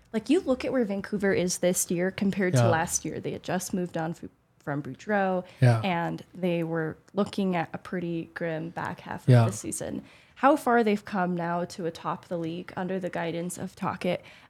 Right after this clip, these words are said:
Speaker 1: I think is a testament to what he's done in Vancouver as well. And so I don't know what the coaching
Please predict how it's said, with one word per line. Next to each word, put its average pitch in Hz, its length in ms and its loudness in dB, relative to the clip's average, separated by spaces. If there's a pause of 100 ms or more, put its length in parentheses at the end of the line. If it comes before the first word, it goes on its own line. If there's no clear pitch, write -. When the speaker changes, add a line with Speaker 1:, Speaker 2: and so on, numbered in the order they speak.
Speaker 1:
I 202 140 8
think 190 240 -2
is 196 80 -6
a 190 60 -6
testament 175 680 -8
to 180 400 -4
what 196 160 -2
he's 240 340 -2
done - 260 -10
in 190 180 -4
Vancouver 190 540 -4
as - 160 -6
well. 180 300 2
And 180 280 -2 (320)
so 180 360 4 (240)
I 226 120 8
don't 339 140 2
know 294 100 4
what 208 380 0
the 220 80 -2
coaching 190 560 -4